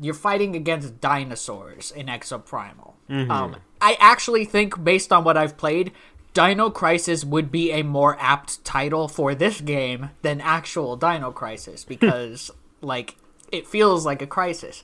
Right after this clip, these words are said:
Speaker 1: Um, but this beta gives you the war game mode where you are in a team of five people, and you're going up against a team of five people, but you're not
Speaker 2: Mm-hmm.
Speaker 1: directly playing with each other at the start.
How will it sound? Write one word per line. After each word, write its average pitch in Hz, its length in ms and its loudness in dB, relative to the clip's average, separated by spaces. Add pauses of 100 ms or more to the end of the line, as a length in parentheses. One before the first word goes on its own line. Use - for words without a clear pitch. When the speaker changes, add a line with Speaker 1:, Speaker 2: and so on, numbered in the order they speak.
(500)
Speaker 1:
Um, 151 260 0
but 165 140 -2
this 220 160 -2
beta 190 360 -2
gives 160 380 -4
you 165 220 -2
the 135 360 -6
war 151 320 0
game 143 360 -8
mode 127 380 -6
where 117 520 -8 (500)
you 208 680 -4
are 170 200 0
in 160 140 -6
a 143 40 -6
team 165 460 -12
of 131 420 -8 (100)
five 165 420 -4
people, 113 520 -10 (720)
and 151 100 -8
you're 147 80 -4
going 160 260 2
up 180 140 2
against 156 280 -4
a 156 60 -4
team 151 240 -6
of 139 80 -4
five 127 320 -2
people, 120 440 -8 (420)
but 151 200 -4
you're 185 100 -4
not 185 300 2
Speaker 2:
Mm-hmm. 127 520 -8
Speaker 1:
directly 180 480 0
playing 175 320 -2
with 160 180 -6
each 147 200 -8
other 147 200 -2
at 127 100 -10
the 135 60 -16
start. - 420 -8